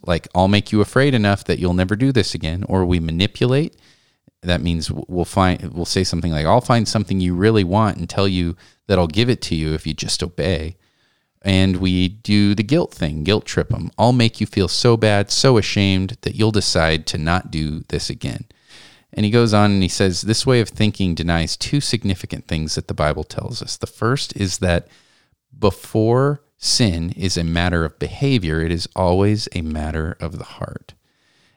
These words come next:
And man, that is something, like,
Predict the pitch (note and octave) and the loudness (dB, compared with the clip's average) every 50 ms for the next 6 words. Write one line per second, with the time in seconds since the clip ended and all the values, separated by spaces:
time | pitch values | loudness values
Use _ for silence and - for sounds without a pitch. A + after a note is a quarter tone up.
0 | _ _ - F2 E2+ E2 E2+ E2 - - - _ - - - G#2+ A2 G#2+ G2+ F2+ | _ _ -2 0 2 2 2 0 -2 -6 -14 _ -20 -20 -10 -2 0 2 2 2
1 | E2 D#2+ E2+ - _ _ - _ _ _ _ _ - A2 A#2 B2+ C3 C3 A2+ - | 2 -2 -4 -6 _ _ -20 _ _ _ _ _ -2 0 2 2 4 2 2 2
2 | - - A2+ G2+ - - F#2+ F2+ F2 F2 F2+ | 2 2 2 2 2 0 0 2 2 0 -2